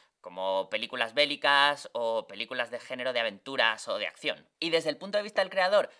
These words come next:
desde el punto de vista del creador me parece aún más interesante, especialmente desde el punto de vista del creador varón, porque está demostrado que las ficciones creadas por mujeres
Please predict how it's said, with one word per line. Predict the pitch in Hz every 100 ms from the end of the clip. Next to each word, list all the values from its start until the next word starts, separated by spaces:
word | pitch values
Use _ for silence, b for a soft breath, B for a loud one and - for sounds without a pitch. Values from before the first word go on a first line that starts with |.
| B
desde | 147 151
el | 147
punto | 196 208
de |
vista | 208 202
del | 185
creador | 180 175 185
me | 160
parece | 147 165 202 -
aún | 170
más | 190 190
interesante, | 180 151 143 123 117 113 165
especialmente | - 151 202 214 226 214 175
desde | 165 147
el | 135
punto | 175 180
de |
vista | 180 180
del | 165
creador | 131 123 143
varón, | 139 170 110 -
porque | 135 - 127
está | - 165
demostrado | 196 175 190 185 165 - _
que | 135 120 - _
las | 117 120
ficciones | - 113 151 156 -
creadas | 151 147
por | - 131
mujeres | 127 - 160 147